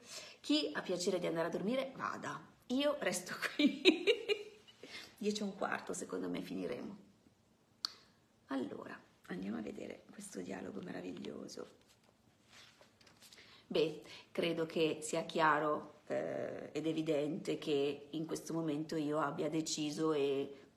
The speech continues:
cominciato a leggervi della conoscenza tra Rachele e Mirna, no? Non ve l'ho detto prima, ma Mirna è allegra. "Non studiamo oggi?"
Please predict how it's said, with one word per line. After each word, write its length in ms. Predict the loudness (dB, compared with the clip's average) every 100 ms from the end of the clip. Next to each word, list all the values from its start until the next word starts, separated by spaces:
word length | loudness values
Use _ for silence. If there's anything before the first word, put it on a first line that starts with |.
| -6
cominciato 880 | -2 0 0 -2 0 2 2 2
a 60 | 2
leggervi 920 | 2 0 -2 -2 0 0 -2 -10 -16
della 340 | -8 -2 0 0 -2 -8 -2
conoscenza 800 | 0 2 2 4 4 2 4 2
tra 280 | 4 2 4
Rachele 720 | 2 0 0 2 0 0 -4
e 180 | -4 -2
Mirna, 360 | 0 0 -2
no? 340 | -2 -2 -4 -12 -20 _ _
Non 240 | -6 -4
ve 100 | -2
l'ho 120 | -2
detto 420 | -2 -4 -4 -8 -6
prima, 400 | -4 -4 -4 -4
ma 280 | -6 -12 -20 _ _ _ _ -20 _ _ _ _ _ _ _ _ _ _ -18 -18 -20 -20 -20 -6
Mirna 640 | 2 4 4 4 2 0 -2
è 140 | 2
allegra. 640 | 4 4 2 -2 -2 -2 -4 -6 -18 -12 2
"Non 180 | 4
studiamo 560 | 4 4 4 4 6 4
oggi?" 600 | 4 2 0 0 -2 -8